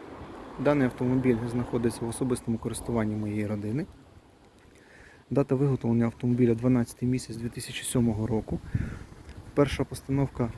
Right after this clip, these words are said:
на облік автомобіля і початок експлуатації дві тисячі восьмий рік. Автомобіль був придбаний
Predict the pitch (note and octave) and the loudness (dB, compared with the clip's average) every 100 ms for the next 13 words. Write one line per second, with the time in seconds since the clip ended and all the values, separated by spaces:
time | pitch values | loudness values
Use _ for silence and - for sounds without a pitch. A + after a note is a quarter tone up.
0 | - C3+ C3+ B2 A#2 - - A#2+ A#2+ B2 | 2 4 6 4 0 -2 0 2 4 6
1 | A#2+ G#2+ - - - - - - - - | 4 4 -6 -16 -16 -16 -16 -18 -14 -6
2 | C3 - C3+ B2+ A#2 C3 - - A2 B2+ | -4 2 2 2 0 -2 -6 -2 -2 0
3 | D3+ - F#3 D#3+ - - - - C#3+ B2 | -2 0 0 0 -10 -14 -12 -8 -2 0
4 | C#3+ - C3+ B2 A#2+ A#2+ A#2+ A2 A2 - | 0 -2 0 2 2 2 2 2 0 -4
5 | - - - - - - D3 E3 F3 C3+ | -18 -18 -20 -20 -16 -2 2 4 4 2
6 | - C3 A#2+ A#2 A2+ | 4 4 6 6 4